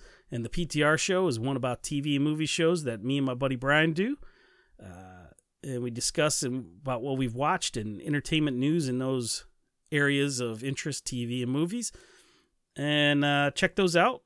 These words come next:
Give 'em good ratings, as well as this one, and let me know. Uh, you know, I mentioned before, I, I'm contemplating taking this one and going to YouTube with it. What do you guys think? You know,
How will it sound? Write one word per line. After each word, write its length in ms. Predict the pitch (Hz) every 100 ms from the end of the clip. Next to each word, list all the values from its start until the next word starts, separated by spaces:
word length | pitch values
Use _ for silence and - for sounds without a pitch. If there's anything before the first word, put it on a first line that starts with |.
| 113
Give 140 | 143
'em 100 | 160
good 180 | 156 170
ratings, 540 | 165 170 214 233 - -
as 160 | 120
well 240 | 151 151 160
as 140 | 147
this 260 | 170 190 -
one, 240 | 285 262
and 360 | 123 147 151 160
let 120 | 180
me 80 | 190
know. 240 | 247 220 - - - - -
Uh, 300 | 139 143 143
you 140 | 170
know, 100 | 143
I 80 | 135
mentioned 300 | 139 175 180
before, 560 | 185 - 233 247 240 - _ _ _ _ -
I, 160 | 120 - -
I'm 80 | 135 -
contemplating 680 | 143 147 143 - 185 185 165
taking 360 | - 196 190
this 160 | 139 -
one 140 | 135
and 80 | 127
going 220 | 139 143
to 40 | 139
YouTube 400 | 160 175 - 110
with 160 | 107
it. 140 | 104 117
What 120 | 127
do 60 |
you 60 | 151
guys 280 | 156 151 -
think? 340 | - 190 -
You 100 | -
know, 280 | 107 104 101